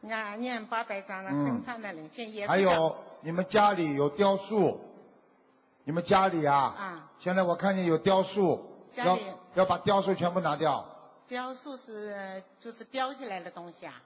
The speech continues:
Speaker 2: 就是雕刻的人形啊，什么东西啊，或者挂的画呀，不能有人的，有动物的都不可以的。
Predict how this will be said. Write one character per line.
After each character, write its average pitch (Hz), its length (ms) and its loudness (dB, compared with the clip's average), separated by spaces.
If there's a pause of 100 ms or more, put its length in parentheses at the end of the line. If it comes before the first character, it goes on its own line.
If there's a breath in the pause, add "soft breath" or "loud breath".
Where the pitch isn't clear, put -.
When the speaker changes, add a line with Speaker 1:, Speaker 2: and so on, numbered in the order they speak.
Speaker 2:
就 170 120 2
是 160 100 -6
雕 208 300 4
刻 208 260 0
的 170 120 2
人 147 300 0
形 143 380 -6
啊， 170 340 4
什 143 140 -8
么 147 80 0
东 165 160 -4
西 151 160 -8
啊， 151 100 0
或 180 120 -2
者 175 80 -6
挂 180 240 4
的 165 80 -4
画 165 360 4
呀， 139 280 2 (260 loud breath)
不 190 80 4
能 196 160 2
有 165 160 4
人 131 300 0
的， 151 240 4 (260)
有 147 100 0
动 214 280 4
物 156 120 -6
的 147 120 0
都 175 120 2
不 175 120 2
可 147 200 2
以 143 160 -2
的。 110 100 -4